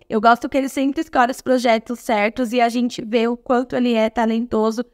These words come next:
e até se surpreende a cada novo projeto do ator, porque ele realmente é muito bom e Em Ruínas não está sendo diferente. Claro que além do ator, a gente tem outros grandes nomes da atuação coreana, atores e atrizes que a gente tá acostumada a ver em outros projetos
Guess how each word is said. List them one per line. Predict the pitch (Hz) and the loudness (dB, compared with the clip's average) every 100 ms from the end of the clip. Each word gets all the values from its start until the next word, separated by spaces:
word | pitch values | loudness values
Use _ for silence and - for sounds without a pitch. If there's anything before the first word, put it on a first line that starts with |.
| _ - | _ -4
e | 240 247 | 2 2
até | 240 247 | 2 -2
se | 247 | -4
surpreende | 269 262 247 254 254 233 262 240 | -6 -6 -6 -2 0 0 0 0
a | |
cada | 226 226 214 | 0 0 2
novo | 226 214 214 | 0 0 -2
projeto | 220 220 214 196 | -2 -2 -2 -4
do | 226 | 0
ator, | 208 208 208 208 _ _ - | 0 0 -4 -6 _ _ -8
porque | 208 226 | -4 0
ele | 214 214 | 2 2
realmente | 226 208 220 208 214 - 240 _ - | 2 2 2 2 -2 -4 -10 _ -6
é | - | 0
muito | 277 233 233 240 | 2 2 -2 -4
bom | 220 214 214 214 - | 0 0 0 -2 -4
e | 247 | 0
Em | 226 | 2
Ruínas | 240 247 226 233 226 | 2 2 2 0 0
não | 226 220 | 2 2
está | 247 226 | 0 -2
sendo | 220 214 214 | -2 -2 -2
diferente. | 208 - 247 170 175 - _ _ | -4 -2 -2 -2 -6 -16 _ _
Claro | - 220 240 | 0 2 2
que | 262 | 0
além | 254 233 226 | 0 2 0
do | 233 | 0
ator, | 240 247 226 | 0 0 0
a | 240 | -2
gente | 233 208 | -4 -6
tem | - 214 | -4 -2
outros | 208 214 233 208 | -2 -2 -6 -6
grandes | 226 208 214 247 | -2 0 0 -2
nomes | 247 202 240 | -2 0 0
da | 233 | 0
atuação | 214 226 196 - 196 | 0 0 -2 -2 -6
coreana, | 196 196 190 190 226 233 - _ | -4 -2 0 2 2 0 -6 _
atores | - 185 208 214 226 214 | -8 -4 0 0 0 0
e | 214 | 0
atrizes | 202 208 208 208 | 0 -2 -4 -4
que | - | -4
a | 208 | -4
gente | 202 - | -4 -2
tá | 226 214 | 2 2
acostumada | 262 240 - 226 208 208 | 0 -4 0 0 2 0
a | |
ver | 196 | -2
em | 196 202 | -2 0
outros | 202 - | -2 -4
projetos | - 214 220 208 214 220 | -6 -2 0 2 0 -2